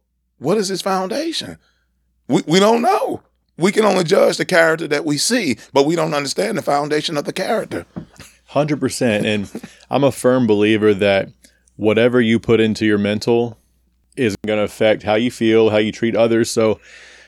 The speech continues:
Speaker 2: I believe that people playing super violent video games, listening to music that romanticizes murder and, and everything else, watching movies that, you know, well, think about this. I think it was two years ago,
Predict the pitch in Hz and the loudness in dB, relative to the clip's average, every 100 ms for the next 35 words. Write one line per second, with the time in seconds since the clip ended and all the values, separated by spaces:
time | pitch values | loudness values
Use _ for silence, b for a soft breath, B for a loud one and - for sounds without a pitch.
0 | B - 107 107 113 135 117 92 101 98 | B -10 -6 0 2 4 4 4 2 2
1 | - _ _ - 131 127 - 120 120 120 | -4 _ _ -6 -2 -2 0 2 4 4
2 | 113 101 104 _ _ _ _ - - - | 2 -2 -8 _ _ _ _ -12 -4 2
3 | 131 127 117 101 107 110 98 101 107 110 | 2 4 2 4 2 0 -2 -2 0 0
4 | 113 117 113 117 - _ _ _ - 110 | 0 -4 -4 -8 -14 _ _ _ -2 0
5 | 107 120 113 104 104 113 104 113 - 104 | 0 2 2 2 4 2 2 -2 0 0
6 | 101 104 101 104 104 - 104 104 90 101 | 2 0 0 -2 -2 0 2 2 0 -4
7 | 98 95 98 104 104 101 101 101 101 101 | -4 -2 2 4 4 4 2 -2 -6 -6
8 | 95 92 92 - 101 107 107 107 104 104 | -6 -6 -8 -8 -4 -2 -2 -2 -2 0
9 | 107 104 98 - - b b b b 110 | 2 0 -2 -12 -18 b b b b 2
10 | 113 - 110 104 110 113 110 95 92 104 | 2 2 0 2 4 4 2 2 2 4
11 | 101 92 _ _ _ - 117 95 92 82 | 4 2 _ _ _ -8 -4 -4 -4 -10
12 | _ _ _ 117 - 135 123 110 104 98 | _ _ _ -8 -4 2 4 4 2 0
13 | - _ b b b b - 120 120 104 | -6 _ b b b b -6 -2 0 -2
14 | - 135 120 120 110 110 104 104 101 | -2 0 4 4 2 2 4 4 2